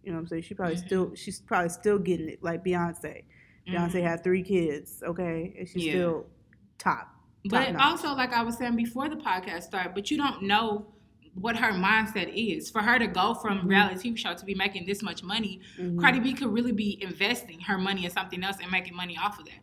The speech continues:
Speaker 2: So even if she decides that she doesn't wanna do music anymore,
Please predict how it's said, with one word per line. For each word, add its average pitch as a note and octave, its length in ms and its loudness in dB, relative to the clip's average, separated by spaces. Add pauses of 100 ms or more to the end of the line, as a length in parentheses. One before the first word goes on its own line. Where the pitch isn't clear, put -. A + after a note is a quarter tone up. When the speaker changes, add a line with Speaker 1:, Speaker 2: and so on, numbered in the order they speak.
(200)
Speaker 2:
So C#4+ 160 -4
even C#4 260 0
if B3+ 100 4
she C4 140 2
decides G#3+ 680 2
that G3 120 0
she A3+ 100 -4
doesn't F3+ 240 -2
wanna E3 200 -6
do D#3+ 100 -4
music D#3 380 -6
anymore, D#3 380 -12